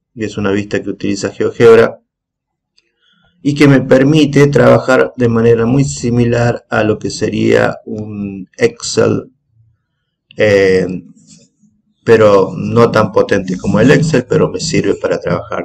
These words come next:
datos, ¿sí? Acá fui escribiendo, en, solamente, eh, escribiendo en cada una de las, eh, filas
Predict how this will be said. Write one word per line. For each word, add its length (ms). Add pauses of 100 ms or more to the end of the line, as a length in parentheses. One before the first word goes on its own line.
(100)
datos, 640 (100)
¿sí? 220 (720)
Acá 600 (1040)
fui 280
escribiendo, 1000
en, 320
solamente, 880
eh, 540
escribiendo 800
en 120
cada 320
una 220
de 140
las, 340
eh, 400
filas 640